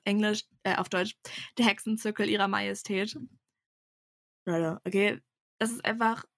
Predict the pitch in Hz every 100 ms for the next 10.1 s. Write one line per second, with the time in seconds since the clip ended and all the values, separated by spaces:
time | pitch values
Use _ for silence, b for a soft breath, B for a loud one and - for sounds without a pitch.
0 | _ 220 214 214 208 220 220 247 247 -
1 | 220 220 226 226 240 196 190 202 - 208
2 | 220 220 208 208 208 208 - 185 - 175
3 | 175 - 202 208 - 220 233 226 226 226
4 | - B B B - 208 214 214 - 240
5 | 226 - 214 208 208 - 196 190 185 214
6 | 226 _ _ _ _ _ _ _ _ _
7 | _ _ _ _ - - 214 - 247 277
8 | - 311 277 - 240 220 220 226 226 220
9 | 190 - 190 - 240 - 226 220 226 -